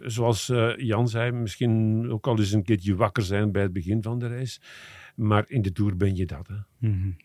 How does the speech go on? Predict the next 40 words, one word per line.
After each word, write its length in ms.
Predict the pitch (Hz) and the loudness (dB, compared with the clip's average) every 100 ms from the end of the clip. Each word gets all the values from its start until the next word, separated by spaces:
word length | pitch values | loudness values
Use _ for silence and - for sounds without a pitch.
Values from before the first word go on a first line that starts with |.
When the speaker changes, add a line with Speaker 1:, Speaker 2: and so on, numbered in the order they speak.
| - 147 | -18 -12
Speaker 2:
dat 280 | 135 104 107 | -8 -4 -4
Speaker 1:
In 60 | 110 | -2
de 60 | |
Speaker 2:
is 100 | 104 | -2
zo. 80 | 117 | 2
Speaker 1:
Tour 180 | 110 95 | 2 2
ben 220 | 98 98 | 2 0
je 100 | 95 | 0
dat. 180 | 90 90 | -2 0
En 140 | 120 | 0
dan 180 | 104 104 | 2 4
zal 160 | 92 98 | 4 4
hij 80 | |
wel 160 | 98 95 | 4 2
een 120 | 95 | 2
rol 240 | 92 107 113 | 2 2 0
aangemeten 560 | 104 104 101 95 95 | -2 0 0 0 -2
krijgen 360 | 104 98 95 87 | -4 -4 -6 -8
op 140 | 101 | -8
zijn 220 | - 98 90 | -6 -6 -6
lijf. 140 | 92 | -4
Speaker 2:
Was 160 | 110 107 | -4 -2
een 120 | 120 | 0
eerste 360 | 117 107 - | 0 0 0
wedstrijd 420 | 107 113 - 110 113 | 0 -2 0 -2 2
na 360 | 107 104 113 - | 2 4 2 0
lange 260 | 104 107 | -2 0
stage. 840 | 104 - 104 104 107 - 110 110 - | -2 0 2 2 2 2 0 0 0
Speaker 1:
Ja. 260 | 110 107 107 | 0 0 0
Speaker 2:
Eh, 60 | 113 | -2
mm, 260 | 117 110 117 | -2 -2 0
Nathan 360 | 120 120 147 127 | 2 6 6 6
van 120 | 120 | 6
Hooijdonk? 480 | 120 127 147 170 - _ _ _ _ _ _ _ _ _ | 4 2 0 -4 -12 _ _ _ _ _ _ _ _ _
Speaker 1:
Eh, 260 | 175 113 104 | -6 -4 -2
kun 160 | 117 | 0
je 80 | 101 | 0
altijd 240 | 95 110 | 2 2
op 120 | 104 - | 2 2
rekenen. 420 | 92 90 82 | 0 0 -4